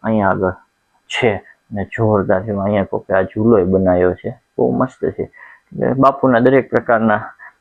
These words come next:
ફોટાઓ, અકીદતમંદોના, આ એની દરગાહ છે,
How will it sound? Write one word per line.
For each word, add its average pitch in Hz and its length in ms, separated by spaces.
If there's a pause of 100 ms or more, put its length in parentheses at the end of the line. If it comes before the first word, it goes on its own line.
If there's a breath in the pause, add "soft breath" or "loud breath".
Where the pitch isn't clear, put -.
(220)
ફોટાઓ, 110 420
અકીદતમંદોના, 101 960
આ 107 240
એની 107 300 (600)
દરગાહ 107 560
છે, - 280